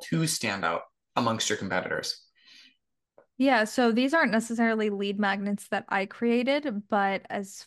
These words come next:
Speaker 2: far as what has worked really well for us, of course, it's, it's adding value. So,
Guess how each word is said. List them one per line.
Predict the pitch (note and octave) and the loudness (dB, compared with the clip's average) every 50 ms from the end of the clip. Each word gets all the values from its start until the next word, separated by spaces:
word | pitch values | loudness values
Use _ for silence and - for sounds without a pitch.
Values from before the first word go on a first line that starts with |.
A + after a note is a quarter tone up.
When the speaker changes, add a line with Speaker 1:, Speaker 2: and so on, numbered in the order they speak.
| _ | _
Speaker 2:
far | - A3 G#3+ G#3 G#3 | -2 0 2 2 4
as | G3+ G3+ G3 G3 F#3+ G3 - - - - _ | 4 2 2 0 -2 -4 -8 -12 -16 -16 _
what | - A3 G3+ G#3 G#3 - G#3+ | -12 -8 -2 0 0 2 2
has | G#3+ A3 G#3 G3 G3+ | 2 2 2 0 0
worked | G3 F#3+ G3+ G3+ - - | 0 0 0 0 -2 -4
really | - G#3+ G#3 G#3 G3+ F#3+ | -2 0 2 2 2 0
well | F#3 D3+ D#3+ F#3+ | 0 0 0 0
for | G3+ - - A3+ | -2 -4 -4 -2
us, | A3 A#3 A#3+ B3 A#3+ - - - - _ _ - | 0 0 0 0 -2 -8 -12 -18 -20 _ _ -10
of | - G#3 - | -10 -10 -8
course, | - - B3 A#3+ A#3 A3+ A#3 - | -6 -2 0 0 0 0 -2 -4
it's, | A3 G#3 - - - - | -8 -8 -8 -14 -8 -6
it's | A3 G#3+ A3+ A3 A3 | -6 -4 -2 0 2
adding | A3 A#3+ A#3+ B3 A#3 G#3 | 4 4 6 6 6 6
value. | G3+ F#3+ F#3 F#3 F#3 F3+ F3 F3 F#3 G3+ | 6 4 4 4 2 2 0 -2 -4 -4
So, | - - G#3 G3+ G3 G3 F#3+ G3+ | -2 0 0 0 0 0 -2 -4